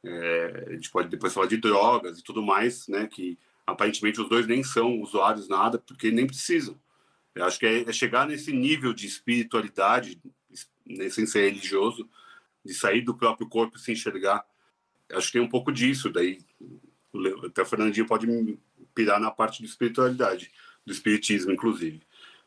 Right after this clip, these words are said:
Mas, é, que são coisas realmente que acho que tão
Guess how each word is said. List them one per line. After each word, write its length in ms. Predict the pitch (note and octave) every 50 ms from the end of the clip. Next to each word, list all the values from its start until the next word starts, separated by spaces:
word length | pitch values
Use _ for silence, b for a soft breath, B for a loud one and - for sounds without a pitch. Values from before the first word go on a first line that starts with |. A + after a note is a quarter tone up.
| B _
Mas, 520 | - F#2 F#2 F#2 F#2 F#2 F2+ - - - - -
é, 720 | F#2+ G2 F#2+ F#2+ F#2+ F#2+ F#2 F#2 F#2 F2+ F2 F2 E2+ - _
que 80 | - -
são 220 | - B2+ B2 A#2 - _ _ _ _ _ _ _ _ _ _ _ _ _ _ _ _ _
coisas 380 | - - D3+ D#3 D#3+ E3+ -
realmente 420 | - D3+ D#3+ E3+ E3 D3+ D#3 D#3+ D#3
que 60 | F#3+
acho 120 | F#3 F3+
que 100 | - F3
tão 280 | E3 - - G3+ G#3 G3